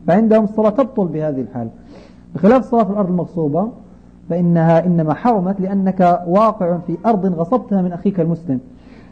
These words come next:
وأيضا الوضوء مثلا بالماء المغصوب أو، أو التطهر به أو ما إلى ذلك. ف-، فهمتم معي هذه القاعدة؟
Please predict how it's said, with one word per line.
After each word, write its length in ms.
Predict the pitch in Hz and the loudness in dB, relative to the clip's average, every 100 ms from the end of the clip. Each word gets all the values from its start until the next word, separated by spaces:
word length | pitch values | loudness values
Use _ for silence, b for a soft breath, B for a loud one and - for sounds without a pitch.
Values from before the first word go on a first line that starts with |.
| B 170 | B -2
وأيضا 300 | 208 208 214 | 4 6 6
الوضوء 440 | 190 175 175 208 | 6 6 6 6
مثلا 360 | 196 196 180 196 | 4 2 2 2
بالماء 440 | 180 170 170 185 | 0 0 2 2
المغصوب 480 | 175 151 - 175 127 - - - b b b b - | 2 2 4 4 4 -4 -20 -20 b b b b -4
أو، 360 | 170 185 180 170 165 170 - - | 2 4 4 2 -2 -8 -18 -6
أو 40 | 226 | -6
التطهر 420 | - 202 185 170 | -4 2 2 2
به 280 | 151 147 147 | -2 -4 -4
أو 60 | |
ما 80 | 135 | -8
إلى 300 | 131 120 120 | -10 -10 -10
ذلك. 100 | 120 - - - | -12 -16 -14 -8
ف-، 160 | 180 190 | -4 4
فهمتم 300 | 214 220 220 | 4 4 4
معي 140 | 208 | 4
هذه 120 | 208 | 4
القاعدة؟ 400 | 202 208 208 233 | 2 0 -2 -4